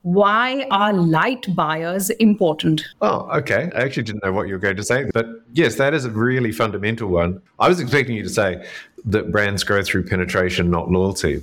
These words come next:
Speaker 2: But i-, in actual fact, what you've asked is, underpins that.
Speaker 1: Yes.
Speaker 2: All brands, when they grow, get more customers, and those customers are slightly more loyal. So you could say they grow through penetration and loyalty. But the real story is they grow through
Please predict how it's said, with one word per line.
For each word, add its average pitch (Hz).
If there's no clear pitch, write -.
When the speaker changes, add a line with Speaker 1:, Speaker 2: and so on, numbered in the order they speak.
Speaker 2:
But -
i-, 87
in 101
actual 98
fact, 92
what 87
you've 87
asked 85
is, 82
underpins 92
that. 64
Speaker 1:
Yes. 175
Speaker 2:
All 120
brands, 101
when 95
they 90
grow, 92
get 85
more 95
customers, 87
and 85
those 85
customers 85
are -
slightly 85
more 87
loyal. 82
So 82
you 82
could 82
say 82
they 80
grow 82
through 80
penetration 82
and 95
loyalty. 76
But 110
the 110
real 127
story 90
is 85
they 90
grow 87
through 85